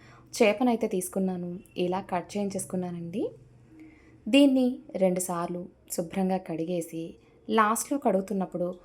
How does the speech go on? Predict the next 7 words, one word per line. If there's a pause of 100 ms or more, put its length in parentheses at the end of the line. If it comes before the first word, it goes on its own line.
(320)
కొద్దిగా (280)
కల్లుప్పు, (760)
కొద్దిగా
నిమ్మరసం (320)
వేసేసి (380)
ఒక్కసారి
కడుక్కున్నామంటే